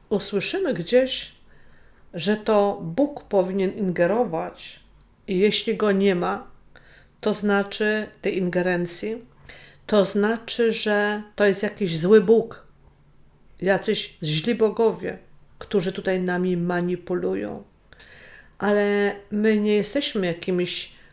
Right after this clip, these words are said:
ofiarami czy niepełnosprawnymi umysłowo, świadomościowo.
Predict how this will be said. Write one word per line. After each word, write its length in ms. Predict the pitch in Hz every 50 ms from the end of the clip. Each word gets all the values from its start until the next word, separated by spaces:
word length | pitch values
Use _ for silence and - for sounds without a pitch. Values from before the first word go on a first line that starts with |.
| _ - - - _
ofiarami 720 | 214 180 - - - 190 185 180 185 185 190 190 190 180
czy 160 | 180 - 196
niepełnosprawnymi 1300 | 185 190 185 185 - 185 180 180 175 175 175 - - - 175 175 170 175 175 170 165 165 170 180 - - - - - _ _ _ - - _ _ _ _ _ _ _ _ _ -
umysłowo, 840 | 175 170 175 - 170 - - - 190 190 185 190 196 196 208 233 - _ _ _ - - _ -
świadomościowo. 1300 | - - - - 170 170 165 175 180 180 175 175 170 - - - - 190 175 170 185 208 208 220